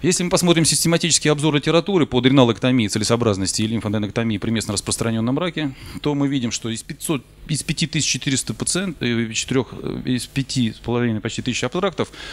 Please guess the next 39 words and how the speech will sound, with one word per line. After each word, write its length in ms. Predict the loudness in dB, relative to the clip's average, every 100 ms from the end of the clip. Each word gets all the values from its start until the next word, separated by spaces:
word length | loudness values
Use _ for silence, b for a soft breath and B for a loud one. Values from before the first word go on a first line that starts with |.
| B
после 240 | -2 0
удаления 300 | 4 6 6
дублирующих 560 | 2 4 4 4 0 -2
осталось 360 | -2 -2 -2 -2
там 200 | -4 -2
три 260 | -2 -2
шестьсот, 560 | -2 -2 2 2 2 -2 B B B B B
затем 420 | -2 0 0 -2 -2
три 340 | -4 -4 -4 -8 -16 -10
почти 280 | -6 -4 -4
тысячи 340 | -2 -2 -4
было 220 | -2 -2
исключено, 500 | -2 -4 -4 -4 -4
семь 220 | -2 -2 -2
не 60 |
удалось 260 | -2 -4 -4
получить, 500 | -6 -4 -2 -4 -4
изучено 420 | -4 -4 -2 -4
двести 300 | -2 -2 -2
пятьдесят 540 | -4 -4 -2 0 -2
два, 240 | -2 -2 0
двести 260 | -2 -2
сорок 300 | 0 0 0
четыре 240 | 0 0 0
исключено, 380 | 0 0 0 0
и 40 |
у 20 |
нас 140 | 0 -2
что 140 | -4
остаётся? 440 | -2 -2 -2 -4
Всего 240 | -2 0 0
восемь 420 | 2 2 2 0
исследований, 500 | 0 2 2 2 0
которые 300 | -2 0 0
были 140 | 0 0
включены 340 | -2 0 -2
в 40 |
качественный 360 | 0 -2 0 0
анализ 320 | 0 0 -2